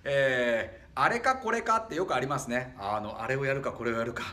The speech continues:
どうしようかって。で、コーチは実はあれは、あれかこれかにはとらわれない方がいいよという説があります。あれかこれかじゃなくて、あれもこれもっていうのもありだよっていう考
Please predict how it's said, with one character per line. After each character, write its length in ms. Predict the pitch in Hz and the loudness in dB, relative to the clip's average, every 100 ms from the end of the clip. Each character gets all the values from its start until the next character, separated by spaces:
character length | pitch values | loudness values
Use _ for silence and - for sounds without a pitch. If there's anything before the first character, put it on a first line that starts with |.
| - - - | -12 -18 -2
ど 120 | 147 | 2
う 60 | 208 | 2
し 100 | 180 | 4
よ 140 | 131 120 | 2 2
う 20 | |
か 200 | 139 120 | 0 -2
っ 40 | |
て。 640 | - - 147 117 - - - | -4 0 2 2 -2 -10 2
で、 400 | 180 170 - - | 4 4 2 -4
コ 180 | 285 311 | 0 0
ー 20 | |
チ 100 | 262 | 2
は 100 | 190 | 0
実 200 | 165 190 | 0 2
は 120 | 156 | 4
あ 40 | |
れ 80 | 175 | 2
は、 100 | 226 - - | 0 -6 -6
あ 80 | 143 | -2
れ 100 | 214 | 0
か 140 | 247 240 | -2 -2
こ 100 | 226 | -2
れ 80 | |
か 140 | 220 233 | 0 0
に 100 | 208 | 0
は 100 | 147 | -2
と 140 | 156 | 0
ら 140 | 180 214 | 2 2
わ 100 | 220 | 2
れ 140 | 240 | 0
な 180 | 233 214 | 0 0
い 60 | |
方 180 | 175 170 | 0 0
が 140 | 156 170 | 2 2
い 80 | |
い 20 | 208 | 2
よ 140 | 165 | 0
と 80 | 131 | 0
い 40 | |
う 60 | 123 | -2
説 220 | 147 143 | -4 -4
が 80 | 113 | -2
あ 40 | |
り 80 | 107 | -2
ま 120 | 104 | -4
す。 100 | - - - | -6 -14 -12
あ 120 | - 160 | -2 0
れ 120 | 208 | 0
か 120 | 233 | -2
こ 140 | 233 | -2
れ 80 | 214 | -2
か 160 | 220 226 | -2 -2
じ 60 | |
ゃ 20 | 175 | -2
な 140 | 156 | -4
く 80 | - | -2
て、 120 | 147 | -4
あ 160 | - 139 | 0 0
れ 100 | 196 | 0
も 120 | 226 | -2
こ 140 | 214 | 0
れ 80 | 214 | 0
も 140 | 233 | 0
っ 100 | 247 | -4
て 80 | - | -4
い 20 | |
う 60 | 160 | -2
の 80 | 131 | -2
も 180 | 107 147 | 0 -2
あ 60 | |
り 80 | 160 | 0
だ 100 | 107 | -2
よ 80 | 104 | -2
っ 40 | |
て 120 | - | -6
い 20 | |
う 40 | |
考 80 | 92 | -6